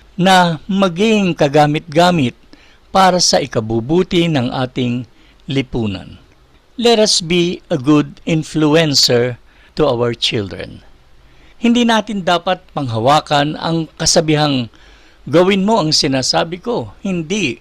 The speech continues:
ang ginagawa ko." Bilang mga ama, kinakailangan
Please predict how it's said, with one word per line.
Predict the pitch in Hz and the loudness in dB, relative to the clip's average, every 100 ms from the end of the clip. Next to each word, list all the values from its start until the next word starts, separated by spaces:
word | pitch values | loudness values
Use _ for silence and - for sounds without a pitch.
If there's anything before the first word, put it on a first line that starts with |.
| - | -8
ang | - 123 113 107 | -4 -2 -4 -4
ginagawa | 110 110 104 117 123 143 | -6 -6 -6 -4 -2 -4
ko." | - 165 104 - - - - - - - - | -4 -4 -6 -14 -20 -20 -20 -20 -20 -20 -10
Bilang | 123 180 190 190 180 | 0 2 4 2 0
mga | 165 175 139 | 0 -2 -2
ama, | 143 143 147 - - - - - - | 0 0 -2 -8 -20 -20 -20 -20 -6
kinakailangan | 196 214 196 202 196 185 180 175 180 - | 0 0 2 2 4 4 4 2 -2 -6